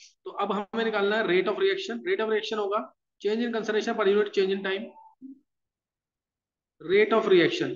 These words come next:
यहाँ पे प्रेशर निका-, निकालेंगे, Rate होगा dP by dt। पहले सौ एमएम pressure है, पहले सौ एमएम pressure है और अब hundred minus x है,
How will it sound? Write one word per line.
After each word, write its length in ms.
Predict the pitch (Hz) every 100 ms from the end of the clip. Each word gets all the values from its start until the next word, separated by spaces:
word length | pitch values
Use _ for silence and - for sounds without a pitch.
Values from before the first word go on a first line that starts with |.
| -
यहाँ 140 | 165
पे 120 | 190 226
प्रेशर 440 | 208 202 214 -
निका-, 180 | 175 170
निकालेंगे, 320 | 160 165 180 165
Rate 160 | 190
होगा 160 | 202 214
dP 300 | 175 202 226
by 100 | 202
dt। 280 | 170 - 131 - - - _ _ _ _ _ _ _ _ _ _ _ _ _ _ _ _ _ -
पहले 200 | 196 220
सौ 200 | 220 202
एमएम 160 | 214
pressure 300 | 208 208 226 226
है, 80 | 254 - - _ _ _ _
पहले 220 | 190 220
सौ 220 | 233 233 233
एमएम 140 | 240
pressure 300 | 214 185 175
है 140 | 139
और 180 | - 190
अब 120 | 208 196
hundred 260 | 196 220
minus 220 | 226 214
x 220 | 202 -
है, 80 | 139